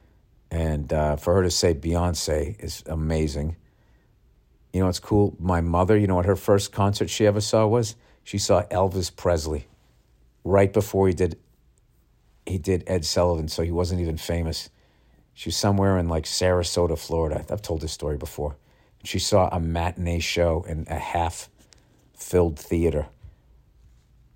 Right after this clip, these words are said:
And I remember asking, I was go, "Were the women screaming, the, you know, the teenagers screaming when he was up there? Or are they just like, 'Who is this weirdo guy?'" She goes, "No, they were all screaming, going crazy."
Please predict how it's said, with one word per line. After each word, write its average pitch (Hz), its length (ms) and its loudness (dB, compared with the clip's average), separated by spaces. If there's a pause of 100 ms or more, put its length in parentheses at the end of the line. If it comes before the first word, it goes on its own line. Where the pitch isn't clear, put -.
(240)
And 82 220 0
I 80 100 0
remember 90 300 0
asking, 87 380 0
I 80 40 0
was 80 80 -4
go, 85 160 0
"Were 80 200 -2
the 87 180 0 (920)
women 107 320 4
screaming, 107 520 2
the, 95 140 0 (120)
you 95 140 -2
know, 117 280 0 (360)
the 92 80 -4
teenagers 104 520 2
screaming 104 400 2
when 110 100 4
he 101 60 4
was 92 220 2
up 104 180 4
there? 143 260 6
Or 110 40 6
are 98 60 6
they 95 120 2
just 95 260 -2
like, 92 200 0
'Who 104 180 2
is 104 100 2
this 95 140 0
weirdo 95 460 4
guy?'" 101 300 4 (340)
She 107 160 -2
goes, 107 160 4
"No, 147 180 6
they 104 120 6
were 101 120 8
all 113 160 6
screaming, 110 460 0
going 98 260 2
crazy." 101 480 0